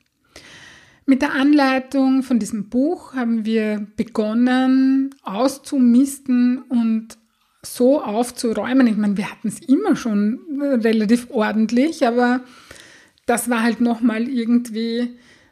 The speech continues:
nochmal die Draufgabe, ja. Wir haben begonnen auszumisten und aufzuräumen, so dass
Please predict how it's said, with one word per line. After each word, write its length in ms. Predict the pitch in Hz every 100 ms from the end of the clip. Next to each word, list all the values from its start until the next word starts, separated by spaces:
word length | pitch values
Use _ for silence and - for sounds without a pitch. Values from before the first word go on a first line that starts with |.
| -
nochmal 300 | 247 254 247
die 160 | 240 -
Draufgabe, 760 | 220 220 285 - 180 185 190
ja. 320 | 214 233 240
Wir 120 | 247
haben 280 | 240 247 247
begonnen 520 | 254 262 254 254 262
auszumisten 960 | 302 226 277 302 277 254 269 294 262 269
und 260 | 302 240 403 415
aufzuräumen, 1500 | 214 226 233 - 240 240 - 233 208 202 214 233 262 277 311 - - _
so 180 | -
dass 380 | 247 254 247 247